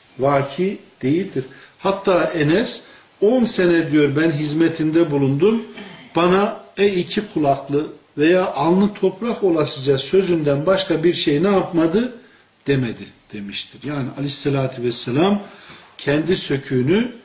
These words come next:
kendi diken, evini temizleyen, tertemiz bırakan, hiçbir zaman eşine bir iş buyuran birisi neydi? Değildi. Yani kimseye o kadar hanım olduğu halde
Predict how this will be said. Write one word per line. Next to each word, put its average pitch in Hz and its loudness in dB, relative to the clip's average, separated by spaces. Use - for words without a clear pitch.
kendi 139 0
diken, 196 -2
evini 143 2
temizleyen, 139 2
tertemiz 131 -2
bırakan, 151 0
hiçbir 226 0
zaman 131 -2
eşine 139 -2
bir 131 -4
iş 175 -4
buyuran 120 -4
birisi 143 0
neydi? 180 0
Değildi. 117 -4
Yani 120 -6
kimseye 208 0
o - -8
kadar 147 0
hanım 156 2
olduğu 151 2
halde 156 0